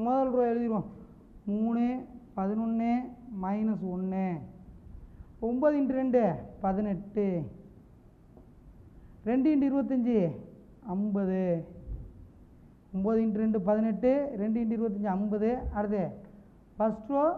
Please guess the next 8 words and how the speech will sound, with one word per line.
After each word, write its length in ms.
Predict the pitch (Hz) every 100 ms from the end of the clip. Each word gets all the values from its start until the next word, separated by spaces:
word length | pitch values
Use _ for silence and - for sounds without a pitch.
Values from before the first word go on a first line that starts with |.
| - - - - - - - - -
second 340 | 220 - 247 220
column. 380 | 208 190 190 190 180
ரெண்டு 160 | 240 277
into 140 | 254 220
ரெண்டு. 220 | 240 226 196 147 - - - - - - - - - - - - - - - - - - - - - - - - - - -
ரெண்டு 200 | 208 226 247
into 160 | 214 220
ரெண்டு, 180 | 220